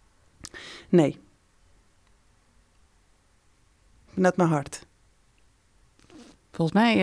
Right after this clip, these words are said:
Speaker 2: eh, is hij deze best wel mooie, al bijna samenvattende woorden zo. Ehm, voordat wij richting de afronding gaan, zijn er nog vragen,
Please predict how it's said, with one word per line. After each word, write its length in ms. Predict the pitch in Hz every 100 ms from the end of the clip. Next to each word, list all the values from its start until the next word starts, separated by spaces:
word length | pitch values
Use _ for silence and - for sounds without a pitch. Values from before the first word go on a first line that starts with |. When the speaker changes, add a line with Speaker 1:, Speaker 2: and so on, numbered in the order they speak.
| 180 170 170
Speaker 2:
eh, 60 | 165 196 - -
is 160 | 175
hij 100 | 208
deze 280 | 190 175 190 170
best 180 | 214
wel 100 | 202
mooie, 500 | 196 226 247 220 202
al 200 | 185 196
bijna 480 | 185 233 226 196 185 - _ _ _ _
samenvattende 1200 | - 302 302 277 208 - 240 240 196 180 175 170 - - - _ - -
woorden 440 | 202 254 240 151
zo. 340 | 139 135 202 - -
Ehm, 640 | - 180 175 170 170 175 - -
voordat 400 | - 254 233 220
wij 160 | 202 190
richting 380 | 196 - 180
de 180 | 165 165 -
afronding 520 | - 180 185 170 160 -
gaan, 240 | 165 160
zijn 300 | 175 170 165
er 280 | 160 160 160 - _ _ _
nog 200 | 175 -
vragen, 640 | - 185 185 - 170 165